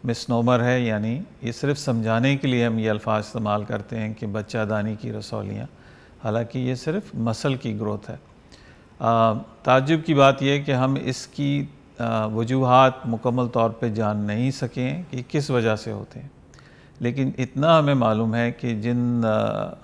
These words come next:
ख़ानदान में, अ, इस, ये डिजीज़ मौजूद है उनमें अक्सर देखा गया है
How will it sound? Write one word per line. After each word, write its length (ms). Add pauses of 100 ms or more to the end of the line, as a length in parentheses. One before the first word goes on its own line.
ख़ानदान 480
में, 340 (540)
अ, 520 (200)
इस, 240 (800)
ये 120
डिजीज़ 420
मौजूद 440
है 180
उनमें 280
अक्सर 280
देखा 360
गया 240
है 240